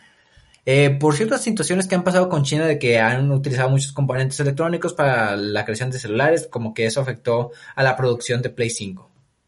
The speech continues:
Y, pues, obvias consecuencias del crecimiento global,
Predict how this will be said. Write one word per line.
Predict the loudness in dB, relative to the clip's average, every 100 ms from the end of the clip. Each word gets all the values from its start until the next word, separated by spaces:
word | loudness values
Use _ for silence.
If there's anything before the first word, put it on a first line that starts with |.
| _ _ _ _ _ _
Y, | 0 2
pues, | 2 2 4 2 0 -2
obvias | 0 0
consecuencias | 0 -4 2 4 4 0 0 0
del | 0 0 0 0 0 -2
crecimiento | -4 -4 0 2 2 4
global, | 4 4 2 0